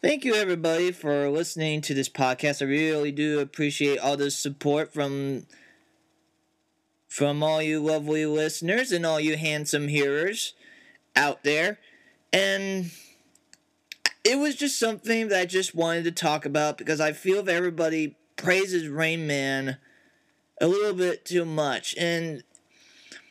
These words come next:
Rain Man might have been a good idea on paper at the time because there wasn't, but the way that you see that it's portrayed, it is a terrible example,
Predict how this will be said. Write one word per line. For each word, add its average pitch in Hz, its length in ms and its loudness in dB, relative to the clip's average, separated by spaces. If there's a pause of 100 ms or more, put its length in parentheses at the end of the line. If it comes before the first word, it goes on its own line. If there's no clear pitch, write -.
(360)
Rain 247 400 0
Man 220 460 -2 (360)
might 208 480 2
have 196 240 2
been 185 220 2
a 175 180 2
good 185 280 2
idea 170 480 2
on 147 220 -4
paper 170 580 0
at 135 220 0
the 127 80 -4
time 143 600 -2 (300)
because 143 320 0
there 139 160 0
wasn't, 147 580 -2 (420)
but 180 240 2
the 185 140 4
way 220 360 2
that 185 260 -2
you 180 100 2
see 196 360 2
that 165 180 2
it's 156 200 -4
portrayed, 156 1040 0
it 165 140 2
is 151 240 0
a 143 120 0 (180)
terrible 170 560 2
example, 123 880 0